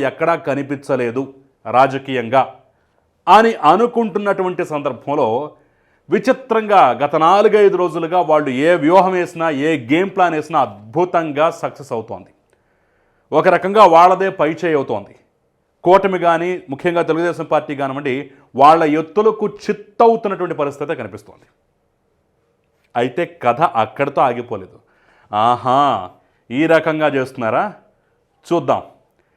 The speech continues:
మీ ఎత్తులకు పై ఎత్తులు, మీ కౌంటర్లకు ఎన్‌కౌంటర్లు తొందరలోనే చూడబోతున్నారని చెప్పేసి ఈ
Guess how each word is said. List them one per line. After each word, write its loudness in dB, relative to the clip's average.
మీ -2
ఎత్తులకు 4
పై 0
ఎత్తులు, -4
మీ -2
కౌంటర్లకు 4
ఎన్‌కౌంటర్లు -2
తొందరలోనే 0
చూడబోతున్నారని 0
చెప్పేసి -6
ఈ 4